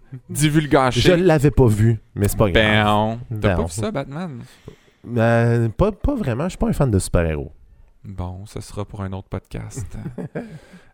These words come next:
Speaker 1: Euh, on voit Maître Durand, l'avocat de Tonio Labelle. Euh, ça faisait longtemps qu'on l'avait pas vu, lui.
Speaker 2: Oui.
Speaker 1: Il se rend chez Sonia, ben, au bureau de Sonia, et lui annonce la, dans le fond, la deuxième mort de Gaétan
Speaker 2: Oui, c'est
Speaker 1: Filion.
Speaker 2: vrai.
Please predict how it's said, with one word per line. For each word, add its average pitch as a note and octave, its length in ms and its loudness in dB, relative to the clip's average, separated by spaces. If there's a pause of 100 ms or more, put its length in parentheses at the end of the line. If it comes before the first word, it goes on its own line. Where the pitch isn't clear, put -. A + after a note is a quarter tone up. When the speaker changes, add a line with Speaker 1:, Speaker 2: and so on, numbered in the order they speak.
Speaker 1:
Euh, A2+ 800 0 (200)
on A2 120 2
voit B2+ 240 2
Maître C#3 400 0
Durand, B2 540 0
l'avocat C3 420 0
de - 40 -8
Tonio B2 320 0
Labelle. C3 420 2
Euh, G#2 520 -4
ça - 80 -16
faisait G#2 200 -6
longtemps G#2 280 -8
qu'on A#2 120 -10
l'avait G#2 180 -4
pas G2+ 160 -6
vu, F3 160 -10
lui. A3 260 -8 (140)
Speaker 2:
Oui. A#2+ 500 -2 (160)
Speaker 1:
Il G#2+ 80 -10
se - 160 -8
rend B2 220 -2
chez A#2 200 -2
Sonia, A#2+ 760 0
ben, A2 180 0
au G2+ 80 0
bureau G2+ 300 -6
de - 40 -14
Sonia, A2+ 480 -4
et A#2+ 80 -2
lui A2 160 -4
annonce A#2 460 -2
la, G#2+ 400 -2 (500)
dans G2+ 340 -12
le G2 60 -8
fond, A2+ 140 -8
la G2 140 -6
deuxième G#2+ 540 -2
mort A2 640 -4
de A2 380 -6
Gaétan A2+ 400 -4
Speaker 2:
Oui, E3 100 -2
c'est B2 80 -4
Speaker 1:
Filion. A#2 260 2
Speaker 2:
vrai. A2+ 160 -2